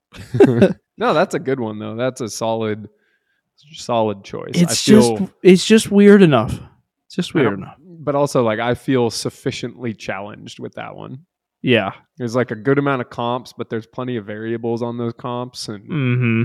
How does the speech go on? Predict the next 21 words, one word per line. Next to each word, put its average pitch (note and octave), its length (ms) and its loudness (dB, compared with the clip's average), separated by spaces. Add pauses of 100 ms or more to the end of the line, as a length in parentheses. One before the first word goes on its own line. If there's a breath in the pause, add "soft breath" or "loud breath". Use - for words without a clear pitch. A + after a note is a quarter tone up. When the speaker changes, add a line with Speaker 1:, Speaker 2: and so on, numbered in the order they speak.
(480)
Speaker 2:
Enough A#2 240 -8
time A#2+ 360 -8
left B2 300 -2
in B2 60 -12
the A#2 100 -8
auction, B2 640 -8
and G#2 340 -14
it's G#2+ 140 -14
just - 260 -6
a A#2 40 -10
good, G#2 380 -8
it A#2 100 -10
was B2 140 -6
a A2+ 40 -6
good G#2+ 220 -4
one. F#2+ 240 -14 (140)
That A2 80 -10
was A2 120 -8
a G#2+ 60 -10
good G#2 220 -12
one. G#2+ 220 -14